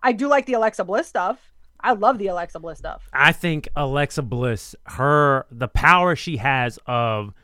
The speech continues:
Speaker 2: reinventing herself, I feel like, I think she,
Speaker 1: Yeah.
Speaker 2: as a whole, is underrated. I feel like they don't give Alexa Bliss
Speaker 1: Alexa
Speaker 2: enough credit.
Speaker 1: Bliss? I don't think she's underrated.
Speaker 2: I think, I, I think people don't give her enough credit, to be honest with you.
Speaker 1: She's fantastic. I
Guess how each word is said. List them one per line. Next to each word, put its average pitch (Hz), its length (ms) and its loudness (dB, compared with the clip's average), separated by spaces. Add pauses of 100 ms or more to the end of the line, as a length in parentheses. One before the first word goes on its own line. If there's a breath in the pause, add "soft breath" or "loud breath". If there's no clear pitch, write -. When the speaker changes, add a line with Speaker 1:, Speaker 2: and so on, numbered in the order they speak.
(120)
Speaker 2:
reinventing 131 680 0
herself, 107 460 -6
I 131 120 0
feel 139 180 -6
like, 120 280 -8 (200)
I 202 100 6
think 320 180 0
she, 233 220 0
Speaker 1:
Yeah. 196 280 -2 (200)
Speaker 2:
as 160 140 4
a 170 80 4
whole, 185 280 6
is 151 220 0
underrated. 117 520 -2 (260)
I 139 100 4
feel 214 180 4
like 196 220 2
they 175 100 4
don't 190 140 2
give 170 240 2
Alexa 156 280 0
Bliss 139 280 -4
Speaker 1:
Alexa - 100 -2
Speaker 2:
enough 156 200 -2
credit. - 320 2
Speaker 1:
Bliss? - 20 -18 (100)
I 571 40 -8
don't 698 180 0
think 381 140 -2
she's 208 160 -10
underrated. 170 500 -10
Speaker 2:
I 233 100 8
think, 285 300 -2
I, 254 200 6
I - 20 2
think 294 160 0
people 269 180 2
don't 262 120 2
give 247 120 2
her 247 100 2
enough 247 140 0
credit, 254 340 -2 (280)
to 196 100 2
be 202 100 4
honest 156 220 2
with 123 140 -6
you. 110 180 -8
Speaker 1:
She's 214 100 -18 (140)
fantastic. 185 720 -10
I 277 140 0